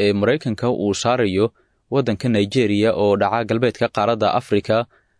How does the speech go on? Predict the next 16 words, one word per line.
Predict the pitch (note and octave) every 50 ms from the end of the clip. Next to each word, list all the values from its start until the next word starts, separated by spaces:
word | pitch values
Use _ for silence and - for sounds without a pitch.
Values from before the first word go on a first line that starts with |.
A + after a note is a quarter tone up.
| _ _ -
ahna | D3 C3+ B2+ A2+ G#2+
midka | B2+ C3+ C3+ - B2
dhaqaale | G#2 G#2 - - G#2 G#2 G2
ahaan | F#2 G2+ G#2+ A2 A#2+ B2+
waqti | A2+ G2+ - - A2+
xaadirkan | G#2 - A#2+ B2 A#2 A2+ - - - A2+ A#2 A#2+ - -
ugu | G#2+ G#2 G2+ A#2
sarreeya. | A2+ - - F#2 - E2+ D#2+ E2 D#2+ D#2 - _ _ _ _ _ _ _ -
Duqeymaha | G#2+ A2+ - A2+ A2 C#3+ F3+ D#3+ D3
Maraykanka | C3 A2 G#2+ B2+ D#3 - - A2 - - A#2 C3+ - -
ayaa | A2+ A2 A2 G#2+ G#2
ku | - - F3+
hoobanaya | D#3+ C3+ A#2 A2+ C3 C#3 A#2+ A2+ B2+ B2+
gudaha | B2 C3+ D3 A#2+ A2+ A2
dalka | C3+ C#3+ C#3 - B2
Nigeria, | G#2+ G2+ G2+ G#2 G#2+ D3 C#3+ A#2 G#2 G2+ G#2 A2 B2